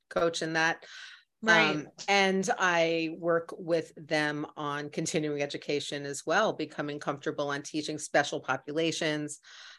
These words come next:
Speaker 1: um, teaching online. And it's interesting that I had always wanted to do a podcast. I love podcasts.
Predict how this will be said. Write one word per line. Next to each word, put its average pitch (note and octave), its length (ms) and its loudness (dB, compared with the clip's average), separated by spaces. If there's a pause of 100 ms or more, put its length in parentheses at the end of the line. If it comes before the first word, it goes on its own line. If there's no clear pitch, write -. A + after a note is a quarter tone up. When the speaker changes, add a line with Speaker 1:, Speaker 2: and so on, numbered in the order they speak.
(140)
Speaker 1:
um, D#3 220 0
teaching D3+ 440 -4
online. D#3 840 -2 (800)
And A3 460 6 (680)
it's B3+ 180 6
interesting A#3 840 4
that F#3+ 140 6
I G3+ 140 8
had A3 160 4
always A3+ 320 6
wanted G#3 400 4 (220)
to G3+ 100 -2
do F3 160 2
a E3 60 4
podcast. - 720 -2 (760)
I G#3+ 60 8
love G#3+ 280 8
podcasts. F3 760 4